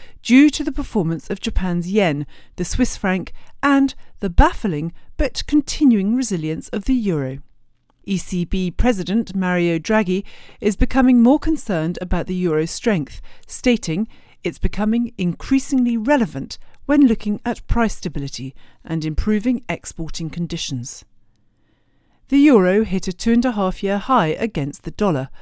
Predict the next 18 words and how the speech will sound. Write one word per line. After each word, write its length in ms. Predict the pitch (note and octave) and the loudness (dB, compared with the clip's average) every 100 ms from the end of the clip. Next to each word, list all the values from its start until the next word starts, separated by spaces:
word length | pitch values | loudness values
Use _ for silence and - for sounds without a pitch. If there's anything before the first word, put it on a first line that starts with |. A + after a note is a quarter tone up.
| - _ _ - | -20 _ _ -8
There 180 | D3+ C#3+ | -4 0
is, 220 | D3+ E3 | 0 -2
of 160 | - - | -10 -10
course, 420 | - D#3 F3 - | -6 -6 -6 -6
above 480 | F3+ F3 G3+ G3+ F#3+ | -6 4 4 4 0
whatever 440 | F#3+ F3+ C4 G#3+ G3 | -2 0 0 2 0
is 120 | - | 0
happening 480 | B3+ B3+ G3+ G3 G3 | 0 0 0 -2 -2
in 100 | G3 | 0
the 60 | |
marketplace 760 | G#3 A3+ - F3 - E3 F3 - | 2 2 0 -4 -4 -4 -4 -6
regarding 460 | F#3+ G3+ G#3 F#3 F3 | -2 0 0 -2 -8
flights 420 | - G#3+ - - | -4 -4 -4 -8
to 100 | F3+ | -8
safe 340 | - G3 F#3 | -4 -4 -4
havens, 420 | - C#4 C4 D#3+ - | -2 -2 -2 -4 -6
et 120 | - | -8
cetera, 420 | E3 - - | -8 -6 -6